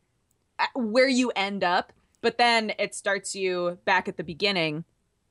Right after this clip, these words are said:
with you, like, creating your first robot, basically, and deciding,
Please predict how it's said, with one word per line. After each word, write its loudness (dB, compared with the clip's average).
with -4
you, -2
like, -2
creating 0
your -4
first -8
robot, 2
basically, -6
and -6
deciding, 2